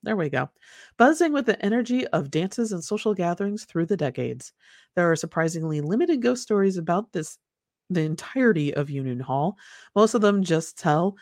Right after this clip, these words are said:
of feeling watched, hearing odd sounds, and feeling uneasy. A lot of the spooky atmosphere is borrowed from the infamy, and I use this with air quotes again, of the Warehouse nightclub and the soci-, and the s-,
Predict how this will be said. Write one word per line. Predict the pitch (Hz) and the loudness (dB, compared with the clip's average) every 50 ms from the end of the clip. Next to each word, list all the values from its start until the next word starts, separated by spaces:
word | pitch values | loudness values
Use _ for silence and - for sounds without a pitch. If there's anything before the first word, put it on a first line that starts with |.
| _ - _ _ - | _ -20 _ _ -12
of | - 165 | -12 -12
feeling | - - - 165 170 208 220 220 | -10 -2 0 2 2 2 2 2
watched, | 247 269 277 - - - - - - _ _ _ | 0 0 0 0 -2 -4 -8 -16 -18 _ _ _
hearing | - 147 147 151 156 175 180 | -2 0 2 2 2 2 2
odd | 180 185 202 196 196 | 2 2 2 0 -2
sounds, | - 165 170 196 208 208 202 190 | -2 -2 -2 0 -2 -2 -4 -6
and | 175 180 | -8 -8
feeling | - - 220 226 226 226 226 | -6 -4 -2 -2 0 0 0
uneasy. | 226 220 214 220 220 202 208 202 180 165 131 - _ _ _ _ _ _ _ _ _ _ _ _ - | -2 -2 -2 -2 0 0 0 0 0 -2 -2 -4 _ _ _ _ _ _ _ _ _ _ _ _ -2
A | 156 151 | 0 0
lot | 151 151 156 156 165 190 - | 0 2 0 0 0 0 0
of | 165 160 | -2 -2
the | 170 160 | -2 -2
spooky | - - 180 180 180 202 185 | -2 0 0 0 2 2 2
atmosphere | 175 165 170 185 185 - - - 220 226 233 | 2 2 0 0 -2 -4 0 0 2 2 2
is | 220 214 190 | 2 0 -2
borrowed | - 170 170 180 208 220 220 220 208 | 2 2 4 6 6 6 4 2 2
from | - 196 196 | 0 -2 0
the | 196 190 - - | 0 -2 -2 -4
infamy, | 262 330 359 - - - 370 370 330 294 226 214 247 359 370 - 233 | -6 -6 -6 -8 -6 -4 -2 -2 0 0 2 2 2 0 -2 -4 -8
and | 196 165 160 | -10 -8 -8
I | |
use | 156 151 147 143 143 147 | -8 -8 -8 -10 -10 -6
this | 139 147 147 - - | -4 -4 -4 -4 -4
with | 147 143 - - | -4 -6 -4 -4
air | 147 139 147 | -6 -6 -4
quotes | - 151 135 131 - | -4 -4 -4 -4 -4
again, | 139 135 139 131 147 196 254 254 _ _ _ _ _ _ _ _ - | -4 -2 -2 0 0 -2 -2 -4 _ _ _ _ _ _ _ _ 4
of | - 214 220 | 6 6 6
the | 233 226 | 6 6
Warehouse | 220 226 226 226 214 214 208 196 190 - | 6 6 6 4 2 2 -2 -2 -2 -2
nightclub | 190 196 - 240 240 - 147 143 143 139 147 _ _ _ - _ - | 0 0 0 -2 -2 -2 0 0 0 0 -2 _ _ _ -20 _ -6
and | - 175 175 | -4 -2 -2
the | 165 | -2
soci-, | 160 - - 170 - - - 202 208 214 220 - _ - | -4 -6 -8 -10 -8 -6 -4 -2 0 0 -2 -2 _ -4
and | 175 160 156 | -4 -2 -2
the | 147 | -4
s-, | 147 - - - | -6 -6 -12 -20